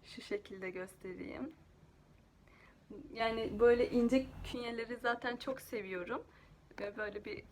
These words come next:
bir kuyruğu var. Belki bunu daha sonra sıkılırsam çıkarırım ya da bir şeylerde hani rahatsız ederse.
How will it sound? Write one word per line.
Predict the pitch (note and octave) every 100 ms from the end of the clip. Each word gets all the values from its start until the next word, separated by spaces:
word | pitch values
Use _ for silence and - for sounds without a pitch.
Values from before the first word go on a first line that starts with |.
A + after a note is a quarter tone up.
| -
bir | G3+
kuyruğu | A3 G#3+
var. | G3+ F#3+
Belki | F#3+ - -
bunu | G3+ G3
daha | G3
sonra | G3 G3+ F#3
sıkılırsam | G3 G3 G#3 F#3+ F#3+ G3
çıkarırım | G3 - G#3 F#3 F#3
ya | F3+
da | F3+
bir | F#3
şeylerde | - F3+ F3 F#3 F#3
hani | F#3+ F3+
rahatsız | G3 F#3+ - F#3
ederse. | F#3 F#3 F3+ G3 - C#4+